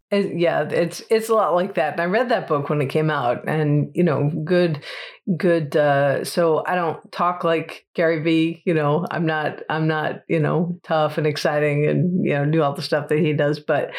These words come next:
um, but really the, the idea is the same, is be, you know, I like what my father-in-law says, old Jewish man from Brooklyn, right? He says, "Be a mensch."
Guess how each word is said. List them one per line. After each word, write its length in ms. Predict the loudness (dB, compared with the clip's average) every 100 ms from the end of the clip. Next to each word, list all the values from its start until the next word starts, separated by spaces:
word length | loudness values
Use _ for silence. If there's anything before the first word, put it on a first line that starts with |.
| -10 -12 -6
um, 460 | -2 0 0 0 0
but 280 | 0 0 0
really 260 | 2 2 2
the, 420 | 2 2 2 0
the 140 | 0
idea 340 | 0 2 2 0
is 140 | -2
the 80 | -6
same, 380 | -4 -2 -2 -4 0
is 340 | 2 0 -6 -16 -20 _ -2 -2
be, 300 | 0 0 0 0
you 80 | 0
know, 200 | 2 0
I 200 | 0 0
like 240 | 0 0
what 120 | -2
my 120 | -2
father-in-law 640 | -2 -4 -2 0 0 0 -2
says, 380 | 0 0 -2 -8 _ _ _ _ _ -8
old 240 | 0 0 2
Jewish 320 | 2 2 2
man 220 | 0 0
from 200 | -2 0
Brooklyn, 420 | 0 0 -2 -4 -2
right? 200 | 0 0
He 80 |
says, 200 | 0 -4
"Be 160 | -2 0
a 80 | 2
mensch." 320 | 2 0 -4